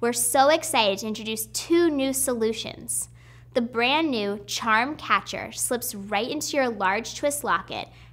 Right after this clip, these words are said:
and separates the charms inside a locket so that every single element of your story can stand out. Next, our new clear plates are designed to be used with glue dots to keep your charms exactly where you want them in your locket.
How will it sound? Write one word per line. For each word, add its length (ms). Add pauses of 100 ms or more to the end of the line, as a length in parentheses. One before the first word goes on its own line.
and 160
separates 520
the 100
charms 560
inside 480
a 80
locket 500
so 140
that 240
every 340
single 440 (100)
element 420 (100)
of 140
your 100
story 600
can 180
stand 400
out. 240 (600)
Next, 540 (100)
our 120
new 180
clear 400
plates 560
are 100
designed 540
to 80
be 60
used 420
with 160
glue 260
dots 440
to 140
keep 280
your 100
charms 540
exactly 640
where 140
you 160
want 260
them 300
in 140
your 160
locket. 500